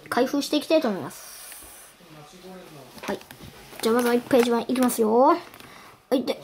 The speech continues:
スターブレードドラゴンが二枚あります。で、一つは友達からもらいました。嬉しいです。はい。で、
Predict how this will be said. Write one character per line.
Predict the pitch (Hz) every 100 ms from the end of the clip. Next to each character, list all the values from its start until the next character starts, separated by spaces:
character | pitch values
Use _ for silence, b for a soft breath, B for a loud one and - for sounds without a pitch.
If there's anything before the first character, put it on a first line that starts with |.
| -
ス | -
タ | 330
ー | 294
ブ |
レ | 330 302
ー |
ド | 320
ド | 339
ラ |
ゴ | 277 226
ン |
が | 240 -
二 | 254 294
枚 | 285 302
あ |
り | 302
ま | 294
す。 | - - - - -
で、 | - - - -
一 | - 415
つ | 294
は | 226 180 -
友 | - 285
達 | 320 -
か | 302
ら |
も | 285
ら | 269
い |
ま | 262
し | -
た。 | - -
嬉 | 220 247
し | 254
い |
で | -
す。 | - - -
は | -
い。 | - - - - B B B B B - -
で、 | -